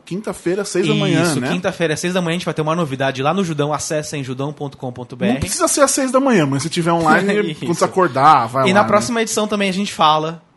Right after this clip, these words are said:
Speaker 2: Mas
Speaker 1: Sim, sim, contaremos o que
Speaker 2: mas,
Speaker 1: é.
Speaker 2: ah, você tá ouvindo esse programa na quarta-feira, manhã de manhã, você já entra no site, vai ter uma novidade
Speaker 1: Isso.
Speaker 2: bem legal.
Speaker 1: E se você ouviu isso na quinta-feira, você entra agora, que tá tudo certo.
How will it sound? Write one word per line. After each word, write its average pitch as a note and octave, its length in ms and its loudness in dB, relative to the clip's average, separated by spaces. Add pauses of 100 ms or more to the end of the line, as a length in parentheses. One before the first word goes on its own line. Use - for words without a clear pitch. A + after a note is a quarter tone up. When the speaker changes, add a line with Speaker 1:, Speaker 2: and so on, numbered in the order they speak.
(160)
Speaker 2:
Mas B2+ 220 -6
Speaker 1:
Sim, G#3 200 0
sim, C3+ 240 -4
contaremos C3 380 -4
o D3 60 -6
que F#3+ 120 -6
Speaker 2:
mas, E3 160 4
Speaker 1:
é. F3 60 6
Speaker 2:
ah, F3 60 4
você F3+ 280 -2
tá F#3+ 100 6
ouvindo F3+ 220 2
esse E3+ 140 -2
programa F3 280 -2
na F3 120 -2
quarta-feira, G#3+ 680 0
manhã G#3+ 540 0
de G3 140 -4
manhã, F3+ 360 -2
você F3 120 -8
já D#3+ 120 -2
entra E3+ 160 -6
no D#3+ 120 -8
site, D#3+ 260 -6
vai D#3+ 80 -4
ter E3+ 80 -6
uma D#3 140 -4
novidade D3+ 420 -2
Speaker 1:
Isso. D3 100 -8
Speaker 2:
bem D#3+ 140 -2
legal. B2+ 420 -2
Speaker 1:
E D#3 60 -8
se E3 140 -6
você E3+ 200 0
ouviu E3+ 240 4
isso D#3+ 140 0
na F3+ 80 -4
quinta-feira, F#3+ 420 -4
você G#3 120 -6
entra G#3 160 -6
agora, E3+ 320 0
que - 80 -20
tá F#3+ 100 -6
tudo F#3 160 -14
certo. A2+ 320 -8